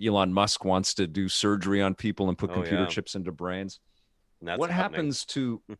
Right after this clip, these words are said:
Speaker 1: not, not just the robots taking over, but us being interconnected species, even more than we are now? Like, there's already, I think, and,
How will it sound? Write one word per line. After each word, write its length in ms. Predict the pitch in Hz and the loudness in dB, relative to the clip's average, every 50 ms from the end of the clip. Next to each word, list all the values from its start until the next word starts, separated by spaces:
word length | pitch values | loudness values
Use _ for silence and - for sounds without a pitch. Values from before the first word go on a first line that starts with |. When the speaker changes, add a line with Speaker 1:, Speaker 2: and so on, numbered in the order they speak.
| _ _ _ _ _ _ _ _ _ _ _ _ _ | _ _ _ _ _ _ _ _ _ _ _ _ _
Speaker 1:
not, 300 | - 127 135 127 - 90 | -2 -2 -2 -2 -2 -6
not 240 | 123 135 151 175 180 | 0 4 4 4 4
just 240 | - 202 202 - - | 2 0 0 0 0
the 100 | - 131 | -2 0
robots 500 | 107 110 123 131 107 120 101 87 85 - | 4 6 6 6 8 6 4 4 2 -2
taking 340 | - - 95 82 85 82 82 | -2 -2 -2 -2 -2 -4 -2
over, 340 | 85 90 87 - - 69 71 | 0 -2 -2 -2 -4 -6 -6
but 280 | - - 87 82 - _ | 0 0 0 0 0 _
us 200 | 107 110 117 - - - | 0 0 0 0 -4 -2
being 260 | 110 101 95 92 87 | -2 0 0 -2 -2
interconnected 720 | - 98 104 107 - - 107 90 90 87 - - 78 67 - _ _ _ _ | -4 -2 -2 -2 -4 -4 -6 -4 -4 -6 -6 -6 -8 -8 -8 _ _ _ _
species, 600 | - - - - 101 95 - - - - - - 143 - | -14 -14 -6 -4 -2 -2 -2 -6 -10 -12 -12 -14 -8 0
even 240 | 147 147 139 165 156 | 2 4 4 4 6
more 200 | 139 139 143 143 | 6 6 8 8
than 140 | 127 127 113 | 8 6 4
we 120 | 107 101 | 6 6
are 180 | 98 92 90 85 | 6 6 6 4
now? 280 | 80 73 60 50 - _ _ _ _ | 2 0 -2 -4 -8 _ _ _ _
Like, 160 | 92 101 - | 0 2 4
there's 180 | 123 123 107 147 | 4 4 6 6
already, 520 | 160 170 170 160 151 139 131 120 104 - - - - - _ - | 4 6 4 2 2 2 2 0 0 -2 -6 -16 -20 -20 _ -4
I 100 | 98 101 | -4 -4
think, 340 | - 120 113 110 - - - _ _ _ _ _ _ _ _ _ _ _ _ _ _ | -2 -2 -4 -4 -6 -12 -20 _ _ _ _ _ _ _ _ _ _ _ _ _ _
and, 160 | 110 107 104 | -2 -2 -2